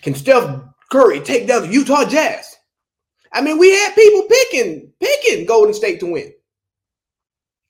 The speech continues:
And they didn't even get in. So if you base it on that, base it on that metric, the plan didn't work.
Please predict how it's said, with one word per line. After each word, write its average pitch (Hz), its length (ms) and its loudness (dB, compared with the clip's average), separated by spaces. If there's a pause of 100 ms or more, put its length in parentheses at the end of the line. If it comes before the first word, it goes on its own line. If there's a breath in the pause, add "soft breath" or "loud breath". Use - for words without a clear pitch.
And 330 120 0
they 339 100 0
didn't 330 140 0
even 294 180 -2
get 311 120 -2
in. 330 360 -4 (1000)
So 247 240 2
if 208 60 -4
you 214 80 -6
base 277 320 2
it 277 100 -6
on 240 200 0
that, 214 320 -2
base 311 260 0
it - 140 -10
on 202 240 -2
that 202 240 0
metric, 226 580 -6 (1500)
the 139 60 -16
plan 220 340 -10
didn't 180 240 -8
work. 180 380 -10